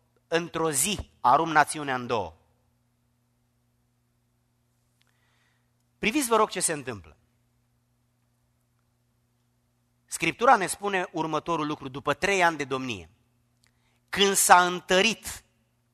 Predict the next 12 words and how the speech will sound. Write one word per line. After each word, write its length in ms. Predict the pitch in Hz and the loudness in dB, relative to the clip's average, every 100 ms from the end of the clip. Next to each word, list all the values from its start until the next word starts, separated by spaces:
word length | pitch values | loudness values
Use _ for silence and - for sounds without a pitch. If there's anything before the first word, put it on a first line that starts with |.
| _ _ _ _ | _ _ _ _
și 200 | - - | -10 -10
când 260 | 156 175 165 | -4 -2 6
a 100 | 156 | 6
căpătat 520 | - 165 160 - 208 | 6 0 2 6 6
putere, 600 | 202 190 147 127 165 - _ _ _ _ _ | 4 -2 2 2 0 -4 _ _ _ _ _
a 120 | - 151 | 6 6
părăsit 640 | 151 143 127 190 196 - _ _ _ _ | 6 2 0 -2 -6 -12 _ _ _ _
legea 720 | 131 156 139 135 139 - _ 120 | 0 0 2 2 2 -6 _ -4
Domnului.” 480 | 135 107 92 85 80 _ _ _ _ _ _ _ _ _ - | -4 -4 -14 -20 -20 _ _ _ _ _ _ _ _ _ -6
Când 280 | 180 214 226 | -2 -2 2
s-a 280 | - 165 | 6 6
întărit 680 | 156 139 143 139 196 - - | 4 -2 -2 0 -2 -8 -20